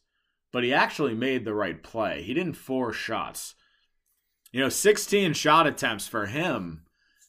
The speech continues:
is pretty low. 'Cause most nights he's up in the twenties, which, again, it's Jason Tatum. He's a talented offensive scorer, right?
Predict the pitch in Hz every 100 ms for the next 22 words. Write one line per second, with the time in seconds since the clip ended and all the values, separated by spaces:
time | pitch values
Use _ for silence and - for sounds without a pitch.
0 | _ _ 117 110 - 160 185 185 135 127
1 | - - - _ _ _ _ _ _ _
2 | - 104 123 151 196 202 165 185 165 123
3 | - 147 135 98 147 160 165 156 - 151
4 | 156 67 - - - _ _ _ _ _
5 | _ _ _ - 135 151 - - 143 170
6 | 107 110 - 147 151 139 127 156 139 85
7 | 73 95 110 110 101 90 78 _ _ _
8 | - - 147 151 139 139 123 - 107 117
9 | 113 123 110 113 104 92 - - - -
10 | 87 78 - - _ 101 120 123 -